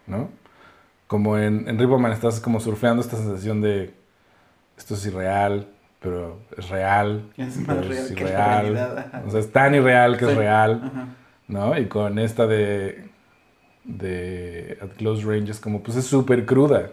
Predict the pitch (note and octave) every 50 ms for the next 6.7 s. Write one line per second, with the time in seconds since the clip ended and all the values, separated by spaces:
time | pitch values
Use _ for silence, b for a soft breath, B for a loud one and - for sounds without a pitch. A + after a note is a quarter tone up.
0 | - - - - A2+ A2 G#2+ G#2 - B B B B B B B B B B B
1 | - A#2 A#2 A2+ A#2 C#3+ C#3+ C#3+ C#3 B2+ C#3+ C3+ C3 C3+ A#2+ B2+ A#2+ A#2+ A#2 G#2+
2 | B2 B2 A#2+ A#2+ A#2 A2 A2+ B2 A#2+ B B B B B B _ - - A#2 A2
3 | G#2+ A2 G#2+ G#2+ A2 - - C3 B2 B2+ A#2+ B2 B2 A#2+ A#2+ A#2 A#2 A#2 A2+ A2
4 | G#2+ G#2+ G#2+ G#2 G2+ G2+ G2 - - A#2+ A#2+ A#2+ A#2+ A#2+ C3 B2+ B2 B2 A#2+ A#2
5 | A#2 A#2+ A#2 A#2+ B2 C3+ C3+ - G2 G2 G2+ G2 G2+ G2+ G2 F#2 F2+ F2 - -
6 | G2+ G#2 G#2 A#2 A#2 A2 G#2+ A#2 F3 - C3+ B2+ B2+ C3+